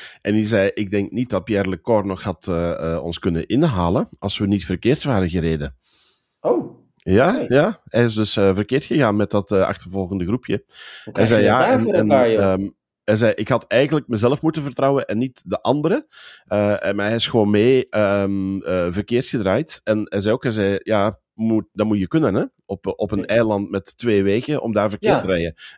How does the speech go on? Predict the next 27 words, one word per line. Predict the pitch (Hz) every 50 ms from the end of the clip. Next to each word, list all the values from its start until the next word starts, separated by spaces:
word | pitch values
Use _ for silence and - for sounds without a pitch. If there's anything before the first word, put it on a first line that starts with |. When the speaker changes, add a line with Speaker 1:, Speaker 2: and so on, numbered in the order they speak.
| - 110 - - 135 -
Speaker 1:
<laughs> | - - - - - - - _ - -
Speaker 2:
Ja, | 226 180
hè, | 156 196 226
want | 226 220 208 - -
da-, | 220 208 208
daarom | 214 196 185 180 180
zeg | 175 285 262 269
ik, | 180 143
van, | 170 165
hoe | 175 170
krijg | - 180 165 160
je | 151
dat | 143 220 262 -
daar | - 262 202
voor | - 147 131
elkaar? | 120 117 123 120 120
Speaker 1:
Ja. | 123 156
Speaker 2:
Want | 135 170 170
het | - 151 202
is | 190 -
echt | - -
allemaal, | - 202 226 226 202 190 185
het | - - 185 -
is | 214 202
één | 240 214 214
rondje | 214 254 330 339 - - -
gewoon. | - 117 107 101 -